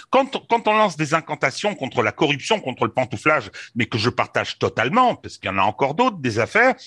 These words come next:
hein, une justice politique, justement, c'était le thème de mon bouquin, il faut savoir aussi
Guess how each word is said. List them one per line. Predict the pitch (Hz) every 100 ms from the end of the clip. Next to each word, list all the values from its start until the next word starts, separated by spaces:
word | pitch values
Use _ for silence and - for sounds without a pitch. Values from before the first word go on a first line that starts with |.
| - -
hein, | 120 143 - -
une | 123
justice | 110 123 - 135
politique, | - 139 139 254 269 262
justement, | 123 165 - 196 208
c'était | - - 120
le | 104
thème | 131 110
de | 107
mon | 104
bouquin, | 98 104 185 240 233 - -
il | 147
faut | 226
savoir | - - 165 233 247
aussi | 170 - - 311 240